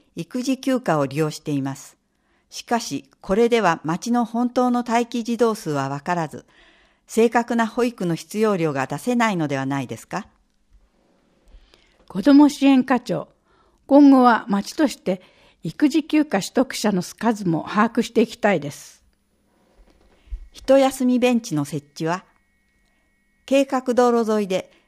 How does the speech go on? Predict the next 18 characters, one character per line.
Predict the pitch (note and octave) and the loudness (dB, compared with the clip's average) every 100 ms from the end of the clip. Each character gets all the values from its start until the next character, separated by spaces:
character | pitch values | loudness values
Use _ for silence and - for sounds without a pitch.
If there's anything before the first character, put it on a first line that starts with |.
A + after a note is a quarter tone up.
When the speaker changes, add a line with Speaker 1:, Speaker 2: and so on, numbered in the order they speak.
| - | -6
Speaker 1:
三 | F#3+ | -2
好 | B3+ - B3+ | -2 -2 -2
町 | A3+ G#3+ E3 | -2 -4 -6
所 | - F3 | -2 -2
有 | F#3 F3 | -2 -4
の | E3 - _ _ | -4 -6 _ _
昭 | - B3 B3+ | -4 0 4
和 | B3 B3 | 2 0
基 | - | -10
地 | - D3+ | -8 -6
に | C3 - _ - | -6 -10 _ 2
ベ | B3 C4+ | 4 4
ン | |
チ | C4 E3 | 2 -4
を | D3+ | -4
設 | D#3+ C#3+ | -6 -10
置 | - | -12
し、 | C#3+ C#3 | -12 -10